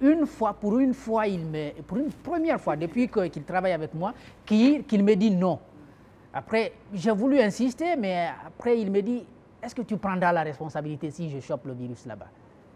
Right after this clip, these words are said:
Donc, j'étais dans l'obligation de renoncer. Donc, il y a eu des, des, des cas comme ça. Et le, le positif, sans se, se vanter, mais je dois dire que nous avons été les premiers à commencer à alerter sur, euh, ce coronavirus-là.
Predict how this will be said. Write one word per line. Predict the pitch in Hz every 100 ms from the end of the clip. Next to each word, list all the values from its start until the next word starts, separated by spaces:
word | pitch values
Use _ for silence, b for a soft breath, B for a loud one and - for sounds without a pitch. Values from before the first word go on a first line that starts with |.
| - - B B
Donc, | 147 180 185
j'étais | 165 151 147 170
dans | 151
l'obligation | 151 156 147 151 - 170
de | 143
renoncer. | 139 139 139 139
Donc, | 180 240
il | 180
y | 185
a | 180
eu | 214
des, | 165 151 135 127 127
des, | 131 127 139
des | 131
cas | 165 139
comme | 131 117
ça. | 123 95 B B B B -
Et | 233 226
le, | 208 202 190
le | 175 170
positif, | 202 196 196 214 311 - 175
sans | - - 208 202 208 190
se, | - 170 156 147
se | 170
vanter, | 151 160 170 208 208
mais | 165 139
je | 147
dois | 165 156
dire | 185 226
que | - 160 143 131 B B B B -
nous | 147 143
avons | 160 180
été | 170 156 - 151 160 185 190
les | 147 143
premiers | 139 - 165 160 156 156 170
à | 139
commencer | - 151 139 135 160
à | 143 127
alerter | 127 127 - 143 135
sur, | - 131 123
euh, | 120
ce | 113 123
coronavirus-là. | 143 135 135 127 123 120 - 120